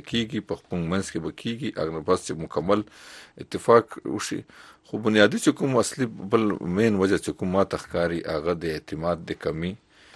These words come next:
د طالبانو بنیادي خبرو نه منلو، یو ډزبندي او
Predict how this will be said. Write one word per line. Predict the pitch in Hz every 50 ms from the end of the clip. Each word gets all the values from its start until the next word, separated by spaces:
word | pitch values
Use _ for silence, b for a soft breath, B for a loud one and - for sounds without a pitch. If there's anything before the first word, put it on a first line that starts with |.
| b b b b -
د | 80 - - -
طالبانو | 82 80 82 82 78 85 92 98 101 98 95 95 90 82 80 85
بنیادي | 82 80 80 76 76 80 82 - -
خبرو | - 82 78 87 87 87 82 85
نه | 90 87
منلو، | 85 82 85 87 90 92 92 90 - _ _ _ -
یو | 80 87 80
ډزبندي | 85 78 71 67 76 71 71 71 76 98 104 101 -
او | 82